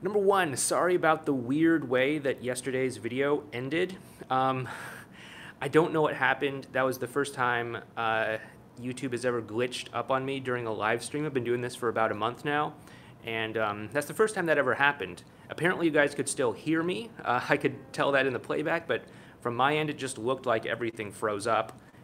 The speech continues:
and, uh, so sorry about the awkward ending. At least it happened towards the end of the video, so it wasn't like,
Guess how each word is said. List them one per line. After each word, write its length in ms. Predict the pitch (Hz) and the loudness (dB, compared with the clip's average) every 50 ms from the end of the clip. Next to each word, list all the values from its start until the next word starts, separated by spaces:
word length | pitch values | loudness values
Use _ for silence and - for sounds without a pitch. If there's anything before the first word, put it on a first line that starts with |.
| - - - | -18 -10 -8
and, 300 | - 104 98 98 101 101 | -6 -4 -4 -6 -4 -4
uh, 200 | 98 92 92 92 | -4 -2 -2 -4
so 320 | - - 107 101 101 98 - - - - - - - - - - - | -4 -4 -4 -4 -6 -8 -10 -14 -20 -20 -20 -20 -20 -20 -20 -20 -20
sorry 260 | - - - 131 123 127 | -12 -4 -2 0 0 2
about 160 | 131 - - | 0 0 0
the 140 | 127 120 - - | -2 -6 -4 0
awkward 360 | 123 127 131 - 127 123 117 - | 0 2 2 2 0 -4 -2 -2
ending. 340 | - 135 139 131 139 139 139 | -2 -2 0 0 0 0 0
At 100 | - - | 0 0
least 200 | 156 151 - - | -2 -2 -4 -6
it 80 | - | 2
happened 360 | - 139 131 131 151 139 123 | 6 6 6 6 4 -2 -4
towards 240 | - - 131 123 123 | -2 -2 -4 -4 -4
the 160 | - - - - | -6 -8 -8 -6
end 200 | 117 117 127 127 | -6 -4 -4 -4
of 100 | 127 120 | -2 -2
the 80 | 123 117 | -2 0
video, 380 | 110 120 117 123 123 120 123 | 0 0 0 2 2 2 2
so 180 | 127 120 120 117 | 0 0 -2 0
it 60 | 110 | 2
wasn't 280 | 113 117 110 120 - 110 | 2 0 0 -2 -4 -2
like, 260 | 113 113 113 113 | 0 0 0 -2